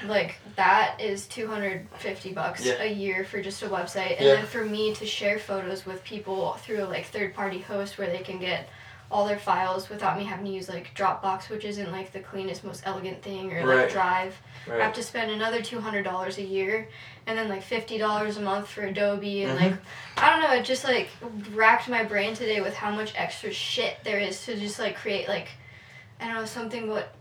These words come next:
Speaker 1: would seem simple.
Speaker 2: Yeah, yeah.
Speaker 1: When you're, like, a viewer or consumer of stuff, you don't think about that kind of shit, I don't think. Or,
Speaker 2: Right.
Speaker 1: like, I don't know.
Speaker 2: The, just what's going on in the background, kinda, and stuff.
Speaker 1: Kinda, I don't know. I just feel like it's cool to look at simple things that, like,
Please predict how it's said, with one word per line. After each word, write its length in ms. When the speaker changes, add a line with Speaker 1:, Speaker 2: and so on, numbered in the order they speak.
Speaker 1:
would 160
seem 440
simple. 540
Speaker 2:
Yeah, 220
yeah. 260
Speaker 1:
When 140
you're, 160
like, 180
a 80
viewer 380
or 60
consumer 500
of 100
stuff, 280
you 60
don't 240
think 160
about 360
that 200
kind 140
of 60
shit, 180
I 80
don't 200
think. 280
Or, 100
Speaker 2:
Right. 200
Speaker 1:
like, 80
I 80
don't 120
know. 180
Speaker 2:
The, 120
just 220
what's 140
going 160
on 80
in 60
the 40
background, 540
kinda, 260
and 140
stuff. 300
Speaker 1:
Kinda, 680
I 100
don't 120
know. 320
I 120
just 140
feel 180
like 280
it's 160
cool 280
to 60
look 200
at 140
simple 340
things 380
that, 180
like, 240